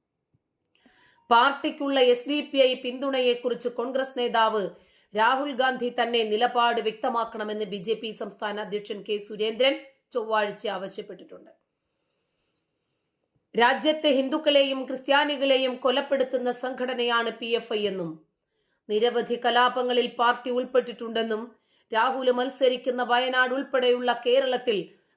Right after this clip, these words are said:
മതതീവ്രവാദികളുടെ പിന്തുണ യു ഡി എഫ് സ്വീകരിക്കുകയാണെന്നും വയനാട്ടിലെ ബി ജെ പി സ്ഥാനാർത്ഥി സുരേന്ദ്രൻ ആരോപിച്ചു. എസ് ഡി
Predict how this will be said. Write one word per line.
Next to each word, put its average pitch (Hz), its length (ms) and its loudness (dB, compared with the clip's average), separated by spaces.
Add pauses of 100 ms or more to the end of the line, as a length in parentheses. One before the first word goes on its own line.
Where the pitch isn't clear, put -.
മതതീവ്രവാദികളുടെ 220 1080 -2
പിന്തുണ 240 460 -4
യു 226 240 -6
ഡി 226 80 -8
എഫ് 220 260 -4
സ്വീകരിക്കുകയാണെന്നും 214 1080 -2
വയനാട്ടിലെ 208 540 -4
ബി 202 120 -10
ജെ 202 140 -8
പി 214 160 -12
സ്ഥാനാർത്ഥി 202 500 -8
സുരേന്ദ്രൻ 202 540 -8
ആരോപിച്ചു. 190 520 -12 (1500)
എസ് 208 240 2
ഡി 247 100 4